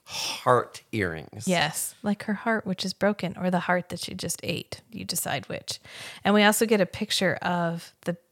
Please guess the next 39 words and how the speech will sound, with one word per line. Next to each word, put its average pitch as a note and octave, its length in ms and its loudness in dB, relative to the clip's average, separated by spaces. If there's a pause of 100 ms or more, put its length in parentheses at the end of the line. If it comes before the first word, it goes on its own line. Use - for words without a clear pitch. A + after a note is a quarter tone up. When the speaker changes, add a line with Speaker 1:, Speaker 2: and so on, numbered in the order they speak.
(180)
Speaker 2:
beefy E3+ 500 0 (200)
football - 380 -2
guy, C#3+ 300 0 (140)
whose F#3+ 120 4
name F3+ 160 4
was D#3+ 120 -2
not D3 200 -2
Craig. C3 320 -4
Not F#3 180 6
Craig, - 280 -4
Craig's F3+ 280 0
friend. D#3 360 -8 (420)
And G3 160 8
then G3+ 140 10
there's F3 200 4
flowers F#3 460 4
all G#3+ 160 4
around A3 320 4
it. C#4 160 0
And F3+ 100 2
to G3 80 2
show F#3 220 4
the F#3+ 100 2
passage F3+ 460 -2
of F3 140 -4
time, F3 300 -4
the F#3+ 120 -2
flowers D#3+ 400 2
Speaker 1:
The G3 80 2
towers, A#2 380 8
Speaker 2:
wilt. G#3 340 -2
Speaker 1:
the - 80 -2
flowers A2 480 6
wilt. - 300 -6
Speaker 2:
Yeah, F3 240 0
Speaker 1:
Yeah. - 80 -2
Speaker 2:
and F3 120 0
fall D#3+ 280 -2
over, F#3 320 -2